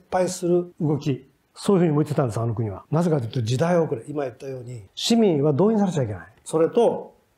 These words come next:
この頃の戦争ってのは使う兵器は昔とちゃうでしょ？ミサイルとか、ドローンとか、こういうものですよ。市民を動員されて、いっぱい動員されてどうとかっていうわけじゃないんです。で、今本当にね、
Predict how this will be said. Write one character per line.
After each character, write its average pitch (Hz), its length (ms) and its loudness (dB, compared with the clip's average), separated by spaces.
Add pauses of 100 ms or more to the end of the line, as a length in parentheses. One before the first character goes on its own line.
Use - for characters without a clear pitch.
(160)
こ 175 120 0
の 208 80 6
頃 208 160 4
の 196 100 4
戦 202 160 4
争 185 180 4
っ 185 40 0
て 185 80 2
の 135 60 2
は 117 60 0
使 214 240 2
う 208 100 6
兵 196 160 4
器 160 80 2
は 131 60 2
昔 151 240 2
と 208 80 2
ち - 80 0
ゃ 240 80 6
う 285 60 2
で 226 60 4
し 185 60 4
ょ？ 262 260 0 (1080)
ミ 123 100 0
サ 120 220 2
イ - 20 2
ル 113 60 2
と 110 120 2
か、 101 340 -6 (360)
ド 110 140 -2
ロ 123 80 0
ー 131 140 -4
ン 110 80 -8
と 101 80 -14
か、 95 200 -20 (340)
こ 233 140 -4
う - 20 0
い - 40 0
う - 20 2
も 220 60 4
の 190 60 4
で 143 100 2
す 110 60 -10
よ。 101 160 -14 (180)
市 208 160 0
民 233 140 6
を 143 100 4
動 156 160 4
員 190 100 4
さ 175 120 2
れ 180 60 2
て、 170 80 2
い 147 60 2
っ - 20 0
ぱ 185 160 2
い 170 60 2
動 175 100 6
員 185 80 4
さ 175 80 2
れ 180 80 4
て 123 60 -2
ど 220 120 4
う - 20 0
と 214 80 0
か 175 80 4
っ 120 60 -4
て 147 60 -2
い 143 80 0
う 135 80 -2
わ 123 120 -2
け 120 60 -10
じ 117 80 -10
ゃ 135 80 -10 (280)
な 175 160 2
い 294 40 6
ん 202 100 4
で 123 80 2
す。 98 160 -8 (120)
で、 131 80 -4
今 185 240 2
本 226 300 0 (160)
当 208 120 4
に 185 80 2
ね、 151 200 0